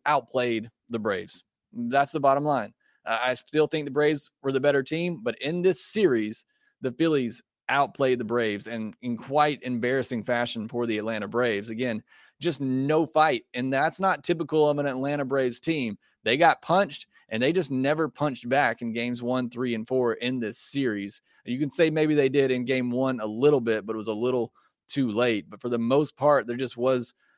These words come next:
no fight in this Braves team.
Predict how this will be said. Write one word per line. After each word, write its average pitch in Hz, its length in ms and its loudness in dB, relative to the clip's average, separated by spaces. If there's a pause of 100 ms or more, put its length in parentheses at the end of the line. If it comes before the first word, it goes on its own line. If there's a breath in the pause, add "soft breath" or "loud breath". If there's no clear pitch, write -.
(120)
no 120 480 2
fight 139 460 2 (480)
in 139 200 0
this 120 220 0
Braves 117 400 0
team. 117 400 -2